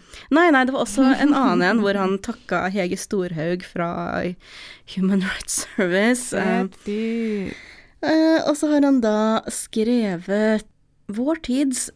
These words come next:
Speaker 1: epidemi, epidemi i gåseøyne, av psykiske plager blant ungdom, særlig jenter, mener jeg delvis er manet frem av terapeutene selv. Psykologer og helsesykepleiere,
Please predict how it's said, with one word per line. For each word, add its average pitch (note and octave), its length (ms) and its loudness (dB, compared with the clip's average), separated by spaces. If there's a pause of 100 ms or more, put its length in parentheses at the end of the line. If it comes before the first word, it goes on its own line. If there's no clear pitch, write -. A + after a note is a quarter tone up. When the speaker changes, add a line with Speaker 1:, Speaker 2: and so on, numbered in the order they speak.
(140)
Speaker 1:
epidemi, A3 680 0
epidemi G3+ 560 -6
i F#3 480 -4
gåseøyne, F#3 560 -4 (480)
av G#3+ 120 0
psykiske A#3+ 520 -2
plager F#3 280 0
blant A3+ 240 0
ungdom, A3+ 380 2
særlig A#3+ 380 -2
jenter, B3 420 0
mener A3+ 320 2
jeg A#3 100 -2
delvis G3 420 -4
er A#3+ 80 0
manet G#3+ 480 0
frem G3+ 320 -2
av F#3 140 -4
terapeutene F#3 680 -2
selv. D3 320 -4 (340)
Psykologer C4 760 0
og C4 100 0
helsesykepleiere, F#3+ 1200 -2